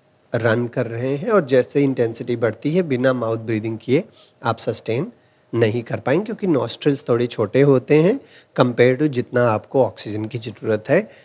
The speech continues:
जब आप हाई intensity थोड़ा workout, अ, कर रहे हैं। तो एक और चीज़ मैं इसी बात पे बता दूं, वो ये है कि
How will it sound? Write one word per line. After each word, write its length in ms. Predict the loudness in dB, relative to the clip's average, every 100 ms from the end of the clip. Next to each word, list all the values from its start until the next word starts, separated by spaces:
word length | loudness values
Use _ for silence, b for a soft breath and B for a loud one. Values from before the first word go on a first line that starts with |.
| B -2
जब 300 | 2 2 2
आप 160 | -2 -2
हाई 200 | -4 -4
intensity 600 | -4 -4 -4 -6 -8 -12 -8
थोड़ा 260 | -4 -2 -2 b b b -2
workout, 680 | -2 0 -2 0 -2 -4 -4
अ, 280 | -2 -2
कर 240 | -2 -4 -4
रहे 240 | -4 -6
हैं। 140 | -6 -8
तो 200 | -10 -14 b b b b _ _ _ _ 2
एक 200 | 2 8
और 160 | 6 8
चीज़ 200 | 2 6
मैं 120 | 6
इसी 260 | 6 4
बात 220 | 4 4 2
पे 60 | 2
बता 280 | 2 0
दूं, 160 | -2 -4
वो 180 | 0 -2
ये 260 | 0 -2
है 220 | -2 -2 -4
कि 420 | 0 0 2